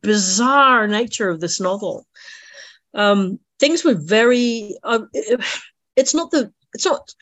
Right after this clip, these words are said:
like the first year's worth. That must be only about nineteen ninety-one. So it's, I'm not like one of the pioneers of the books, but I think every so often somebody would come along and throw in something that was kind of new,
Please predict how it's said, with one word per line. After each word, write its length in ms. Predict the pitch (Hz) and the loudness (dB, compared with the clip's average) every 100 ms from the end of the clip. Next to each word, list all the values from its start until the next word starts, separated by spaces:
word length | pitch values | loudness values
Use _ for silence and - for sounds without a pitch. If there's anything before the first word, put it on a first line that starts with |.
| _ _ | _ _
like 220 | - 240 233 | -2 0 0
the 60 | |
first 360 | 220 233 202 - | 2 4 2 -2
year's 640 | 190 220 233 233 220 - | -4 0 4 4 2 -2
worth. 500 | 160 151 131 143 - | -2 0 0 -4 -8
That 240 | - 214 247 | -8 -4 -2
must 180 | 262 277 | -4 -2
be 100 | 233 | 0
only 120 | 180 | 0
about 240 | 160 175 | -2 -2
nineteen 300 | 165 165 147 | -2 -6 -6
ninety-one. 640 | 165 160 165 160 180 147 - - - - - - | -6 -6 -6 -4 -2 -2 -8 -14 -18 -18 -20 -8
So 240 | - 202 | 2 2
it's, 260 | - 214 - | 2 0 -2
I'm 200 | 247 233 | 0 2
not 160 | 269 | 2
like 180 | 220 240 | 2 -4
one 100 | 233 | -2
of 100 | 214 | -4
the 80 | 202 | -6
pioneers 760 | - - 208 190 185 202 190 | -10 -2 2 2 2 0 0
of 80 | 160 | -4
the 80 | 147 | -8
books, 600 | 147 139 - - - - _ _ - - - | -8 -8 -6 -4 -4 -6 _ _ -18 -14 -2
but 120 | 208 | 2
I 140 | 214 | 2
think 420 | 208 262 254 240 - _ _ | 0 0 0 -2 -12 _ _
every 220 | 233 233 | -2 -2
so 180 | 247 240 | 0 0
often 180 | 226 214 | 0 -2
somebody 400 | 202 208 214 208 | -2 0 0 0
would 140 | 180 | -4
come 180 | 180 185 | -4 -2
along 300 | 185 170 170 | 0 0 -2
and 120 | 160 - - | -4 -8 -2
throw 140 | 170 | 0
in 240 | 175 170 | 2 0
something 400 | 170 175 - 180 | -2 -2 -4 -6
that 200 | 165 165 | -2 -2
was 280 | 160 165 151 | -2 -2 -2
kind 240 | - 185 185 | -4 -4 -2
of 80 | |
new, 680 | 170 180 196 185 190 262 294 | -2 -4 -2 2 2 4 0